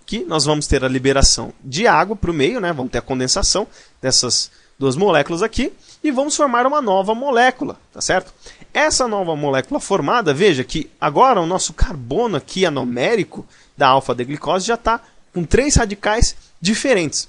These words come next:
para os polidroxaldeídos. Lembre-se sempre, está com três radicais diferentes e nós formamos um derivado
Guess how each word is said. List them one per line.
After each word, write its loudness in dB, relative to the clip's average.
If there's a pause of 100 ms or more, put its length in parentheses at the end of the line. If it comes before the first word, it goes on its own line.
(120)
para 0
os -6
polidroxaldeídos. -2
Lembre-se -8
sempre, -8
está -4
com -8
três 0
radicais -2
diferentes -4 (340)
e -4
nós 2
formamos 0
um -4
derivado 0